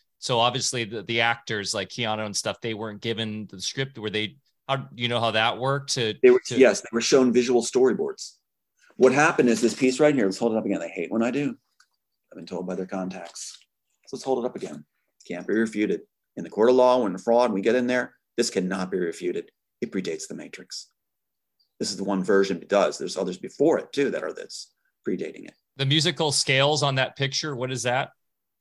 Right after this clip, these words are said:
Speaker 2: That's the original music I wrote. They use it in the heart-stopping scene where she needs to restart her heart.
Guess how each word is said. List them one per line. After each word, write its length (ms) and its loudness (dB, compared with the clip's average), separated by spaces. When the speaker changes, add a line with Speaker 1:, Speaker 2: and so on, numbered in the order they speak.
Speaker 2:
That's 200 6
the 100 2
original 280 8
music 300 6
I 60 8
wrote. 380 6
They 80 2
use 220 2
it 60 -4
in 80 -6
the 80 -4
heart-stopping 640 -2
scene 340 -8
where 140 -2
she 220 -6
needs 220 -4
to 80 -10
restart 280 -2
her 100 -6
heart. 300 -8